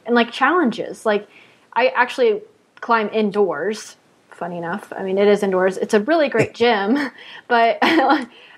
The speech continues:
Speaker 1: it feels real. And the stones, I mean, the rocks, not the stones, the rocks are, um, very challenging.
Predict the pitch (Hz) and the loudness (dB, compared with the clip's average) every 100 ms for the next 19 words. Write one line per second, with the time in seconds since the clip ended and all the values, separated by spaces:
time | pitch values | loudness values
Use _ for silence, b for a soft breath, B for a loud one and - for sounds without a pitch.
0 | 233 240 254 302 415 427 254 220 202 220 | -2 0 2 0 0 0 0 0 2 0
1 | 233 - 247 233 226 226 220 226 262 269 | -2 -4 -4 -2 -2 -2 -4 -2 -2 0
2 | 285 254 - 196 233 226 202 214 214 214 | -2 -4 -8 -8 -4 -4 -2 0 -2 -4
3 | - - - 208 - - 196 202 208 214 | -18 -20 -20 -18 -18 -12 -8 -8 -4 -2
4 | 202 208 - 196 190 185 - 196 180 180 | -2 -4 -6 -4 -2 -4 -8 -10 -10 -12
5 | 185 - _ 208 220 226 220 202 214 214 | -16 -18 _ -2 2 2 4 2 4 2
6 | 196 190 196 | 0 -4 -4